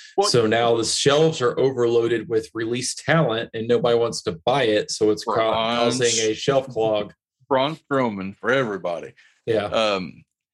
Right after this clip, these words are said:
Speaker 1: it's funny is I, I, there's a running joke, uh, I, I've seen kinda pop up on Twitter and stuff where people's like, "Oh, uh, if you see your figures listed, you're probably gonna get fired next
Speaker 2: Fired.
Speaker 1: week."
Speaker 2: Yeah.
Speaker 1: And it seems
Speaker 2: Yeah.
Speaker 1: like
Speaker 2: I'm
Speaker 1: every
Speaker 2: looking
Speaker 1: time they
Speaker 2: forward 'cause there's a Elite coming out of Big Boss Man that looks amazing looking.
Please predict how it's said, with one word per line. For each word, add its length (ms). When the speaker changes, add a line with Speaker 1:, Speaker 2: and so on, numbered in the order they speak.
Speaker 1:
it's 180
funny 360
is 180
I, 300
I, 40
there's 240
a 60
running 320
joke, 460
uh, 200
I, 180
I've 100
seen 360
kinda 260
pop 300
up 180
on 140
Twitter 320
and 120
stuff 340
where 100
people's 320
like, 200
"Oh, 300
uh, 280
if 160
you 100
see 240
your 220
figures 500
listed, 520
you're 120
probably 280
gonna 180
get 200
fired 300
next 140
Speaker 2:
Fired. 340
Speaker 1:
week." 100
Speaker 2:
Yeah. 240
Speaker 1:
And 180
it 100
seems 240
Speaker 2:
Yeah. 40
Speaker 1:
like 240
Speaker 2:
I'm 80
Speaker 1:
every 140
Speaker 2:
looking 180
Speaker 1:
time 80
they 80
Speaker 2:
forward 180
'cause 160
there's 240
a 200
Elite 440
coming 300
out 160
of 120
Big 200
Boss 340
Man 140
that 100
looks 280
amazing 420
looking. 380